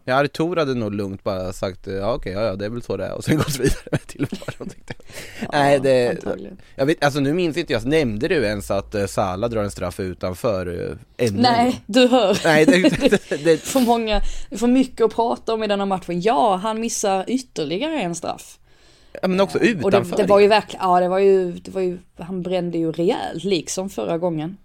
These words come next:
Speaker 2: Så att, eh, ja, jag vet inte riktigt vad som har hänt med hans, eh, nerver av stål. Eh, de, de finns där inte riktigt, eh, just nu i alla fall. Sett i straffsparkar då.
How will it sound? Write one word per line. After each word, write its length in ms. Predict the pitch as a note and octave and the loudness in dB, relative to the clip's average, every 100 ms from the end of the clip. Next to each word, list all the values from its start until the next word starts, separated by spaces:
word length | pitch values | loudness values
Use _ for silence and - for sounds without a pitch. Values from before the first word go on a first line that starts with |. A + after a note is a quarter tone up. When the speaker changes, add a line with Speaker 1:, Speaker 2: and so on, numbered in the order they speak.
| _ - | _ -16
Speaker 2:
Så 160 | - | -10
att, 280 | F3 - - | -10 -10 -6
eh, 80 | E3 | -4
ja, 300 | E3 D#3+ F3+ | -4 -4 -2
jag 80 | F3+ | -2
vet 160 | F3+ | -4
inte 140 | A3 G3 | -6 -6
riktigt 220 | G3+ F3 | -6 -6
vad 120 | E3+ | -8
som 120 | F3 | -6
har 60 | E3+ | -8
hänt 340 | F3+ F3+ E3+ | -8 -8 -10
med 100 | F3 | -8
hans, 460 | F3+ G#3+ G3+ - - | -8 -8 -10 -12 -6
eh, 240 | F#3 F3 F3+ - - - - | -4 -4 -6 -14 -20 -20 -6
nerver 460 | G3 G3+ F3 D#3+ D#3 | 0 2 2 2 0
av 180 | C#3 D3 | -2 -4
stål. 600 | - - D3 C3 B2+ D3+ - _ | -4 -6 -4 -6 -8 -12 -16 _
Eh, 400 | E3 D#3 D#3+ E3 | -20 -18 -16 -16
de, 400 | D#3+ - D#3+ E3+ F3+ | -14 -14 -14 -14 -12
de 140 | E3 | -10
finns 260 | F#3+ D#3+ - | -8 -8 -8
där 100 | F#3 | -10
inte 140 | F#3+ | -10
riktigt, 440 | E3+ - D#3 - | -12 -12 -16 -16
eh, 60 | - - - - | -16 -16 -18 -12
just 280 | F3 D#3+ - | -12 -10 -12
nu 180 | - - | -14 -14
i 40 | |
alla 140 | - | -14
fall. 260 | - - E3+ - _ _ - | -16 -16 -18 -20 _ _ -10
Sett 300 | - F3 D#3+ | -6 -6 -6
i 40 | |
straffsparkar 720 | - D#3 - - E3+ - - | -10 -10 -12 -10 -10 -10 -12
då. 140 | - | -16